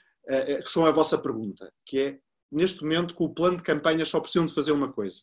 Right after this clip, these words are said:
que é partilhem todos os posts do Facebook da K W Portugal e do Facebook do vosso Market Center sobre esta campanha. Partilhem tudo,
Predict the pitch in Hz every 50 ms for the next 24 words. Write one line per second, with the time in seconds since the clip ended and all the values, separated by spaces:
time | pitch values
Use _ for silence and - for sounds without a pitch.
0 | _ _ _ - - 107 - - _ _ _ _ _ _ _ - 151 156 143 143
1 | - 165 160 151 139 143 143 143 151 151 - _ _ _ _ _ _ _ _ -
2 | - 196 190 190 190 - 175 170 - - - 170 165 165 156 - - - 147 143
3 | - 156 151 143 - - 139 139 143 143 139 139 135 - 131 123 - 127 110 123
4 | 123 123 117 123 - - - 107 101 113 113 117 117 117 117 _ _ _ - 123
5 | 110 117 113 - - 127 123 120 - - - 107 123 131 127 - - 123 104 120
6 | 120 117 - - - 120 117 113 - 113 107 - - - 117 117 113 113 - 113
7 | 117 113 _ _ _ _ - - - 143 135 117 123 123 120 - - 117 98 -
8 | 110 104 101 - 95 92 - _ _ _ - 147 143 139 - 170 151 165 165 160
9 | 147 - - 151 139 117 - -